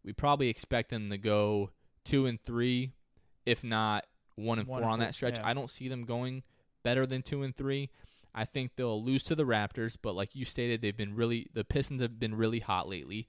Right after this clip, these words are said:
Speaker 2: Yeah.
Speaker 1: so they might drop that game. But then probably going to lose to the Bucks. I expect them to beat the Hornets, but I expect them to lose to the Thunder.
Speaker 2: Yeah, same.
Speaker 1: So at best, they're looking at two and three over their next five.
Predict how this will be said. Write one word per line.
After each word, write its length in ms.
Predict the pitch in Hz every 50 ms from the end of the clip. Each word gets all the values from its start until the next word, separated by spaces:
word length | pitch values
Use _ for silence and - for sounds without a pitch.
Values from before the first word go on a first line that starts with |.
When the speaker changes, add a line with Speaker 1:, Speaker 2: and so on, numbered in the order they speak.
| - - - - -
Speaker 2:
Yeah. 120 | 139 135
Speaker 1:
so 40 | 120
they 140 | 107 104 104
might 220 | 107 113 120 117 123
drop 280 | 135 123 120 120 - -
that 260 | 107 98 90 73 82
game. 340 | 92 92 95 95 104 139 139 _ _ _ _ _ _ _ _ _ _ - - _ _ _ - - -
But 120 | - 104
then 280 | 110 113 113 110 104 - _ _ _ _ _ _ _ _
probably 360 | - - 120 110 113 127 135 131
going 220 | 131 135 131 131
to 60 | 131 123
lose 240 | 117 120 127 127 -
to 100 | - 160
the 100 | 143 143
Bucks. 560 | 135 127 110 107 123 - - - - - - - _ _ _ _ -
I 100 | - 117
expect 400 | 120 - - - - 151 147 147
them 220 | - 170 165 156 147
to 160 | - 131 127
beat 240 | 117 123 120 120 -
the 80 | 139
Hornets, 480 | 117 - 123 117 120 123 135 151 - -
but 240 | - - 107 104 107
I 180 | 101 101 101 - _ _ -
expect 400 | - - - - 113 104 - -
them 180 | 123 113 110 -
to 120 | - 113
lose 220 | 98 110 110 107
to 120 | - - -
the 80 | - 92
Thunder. 420 | - - 98 85 69 57 60 - - _ - - _ _ _ _ -
Speaker 2:
Yeah, 240 | 143 143 127 113
same. 300 | 113 - 135 127 117 117 - _ - - _ _ _
Speaker 1:
So 480 | - - - 113 107 107 107 107 110 - _ _ _ _ _ _ _ _ _ _ _ _ _ _ -
at 220 | 123 139 131 -
best, 260 | 131 123 123 113 - -
they're 120 | 123 117
looking 300 | 113 117 - - 117 110
at 100 | - -
two 180 | - - 127 120
and 120 | 113 113
three 260 | - 110 107 113 113 113
over 200 | 113 107 107 104
their 180 | 104 110 110
next 240 | 107 98 90 - -
five. 400 | - - 90 85 90 92 101 -